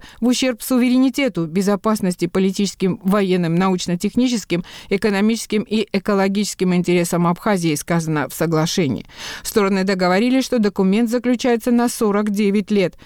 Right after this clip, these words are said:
Оппозиционные силы и представители общественности считают, что необходимо отозвать документ из законодательного органа. Грузинские археологи сообщили о сенсационном открытии в селе Орузмани Дманийского муниципалитета.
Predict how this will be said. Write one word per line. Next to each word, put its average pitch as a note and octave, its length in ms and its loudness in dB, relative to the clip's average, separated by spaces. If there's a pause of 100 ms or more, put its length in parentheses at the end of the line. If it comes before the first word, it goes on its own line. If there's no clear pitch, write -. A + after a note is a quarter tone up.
(240)
Оппозиционные G3 800 0
силы G#3 360 0
и F#3+ 240 0
представители F#3+ 680 -2
общественности F#3+ 800 0
считают, F3+ 400 0
что - 180 -2
необходимо G3+ 640 2
отозвать F3 720 -2
документ F3+ 560 0 (180)
из G3+ 300 -2
законодательного E3+ 1300 0
органа. E3 600 0 (1600)
Грузинские C#4 580 2
археологи D4 540 2
сообщили A#3 520 0
о G#3+ 160 0
сенсационном B3 800 0
открытии A#3+ 560 0
в F3+ 80 -4
селе G3+ 380 2
Орузмани A3 680 2
Дманийского F3+ 720 0
муниципалитета. G#3+ 1080 0